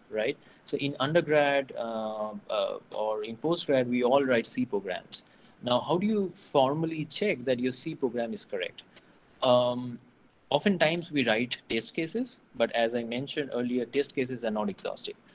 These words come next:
So C B M C is a C-based bounded model checking tool developed in Oxford to, uh, perform formal verification on softwares which are written in C programming language.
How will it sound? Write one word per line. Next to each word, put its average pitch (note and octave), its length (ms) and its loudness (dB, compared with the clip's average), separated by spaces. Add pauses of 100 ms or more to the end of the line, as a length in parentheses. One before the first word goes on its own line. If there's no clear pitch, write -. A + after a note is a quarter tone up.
(320)
So D3 180 2
C F3 220 0
B G#3 220 2
M F#3+ 160 2
C F3+ 340 -4
is C3+ 220 0
a B2+ 240 4 (100)
C-based F#3+ 1300 0 (760)
bounded D3 460 4 (100)
model A#2 400 0
checking A#2+ 560 -2
tool B2 300 -2 (720)
developed A#2+ 420 2
in C3 100 0
Oxford A2 480 0 (600)
to, C3+ 500 4
uh, A#2+ 280 4
perform C#3 580 2
formal C3+ 360 4
verification A#2 800 -2
on A#2 120 -4
softwares A2+ 640 2
which A2 140 -8
are G#2+ 80 0
written A2 280 -8
in G#2+ 80 -14
C A2 200 -4
programming F#2 420 -6
language. E2 420 -14